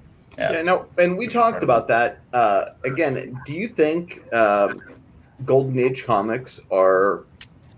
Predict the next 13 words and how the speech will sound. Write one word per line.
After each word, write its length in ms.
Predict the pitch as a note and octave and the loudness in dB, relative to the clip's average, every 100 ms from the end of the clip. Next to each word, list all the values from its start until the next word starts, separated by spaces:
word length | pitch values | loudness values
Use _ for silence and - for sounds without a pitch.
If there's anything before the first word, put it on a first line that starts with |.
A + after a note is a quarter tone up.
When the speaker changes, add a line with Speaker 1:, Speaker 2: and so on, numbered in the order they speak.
| - - - - - - - - - | -20 -20 -20 -20 -20 -20 -20 -20 -20
Speaker 2:
still 340 | - - C#3+ | -16 0 4
undervalued 600 | C3+ B2 A#2 A2+ D#3 E3 - _ - | 4 4 4 4 2 -2 -6 _ -10
in 100 | B2+ | -2
a 60 | B2 | 0
market, 640 | A#2+ C3+ C3 C3 C3 - - | 4 2 6 6 6 2 -6
uh, 200 | A2+ F#2+ | 0 2
a 80 | C#2+ | 0
comic 280 | - B2+ B2+ | 0 0 0
market 460 | B2+ A#2+ B2+ A#2 - | 0 0 2 2 2
where, 500 | G#2+ G#2+ G2+ G#2 - - - _ _ | 2 4 4 2 -2 -20 -20 _ _
you 60 | - | -8
know, 160 | F#3+ F#3+ - - - | -8 -8 -18 -20 -8
fucking 440 | A#2 - G#2 G2+ | -8 -6 -8 -8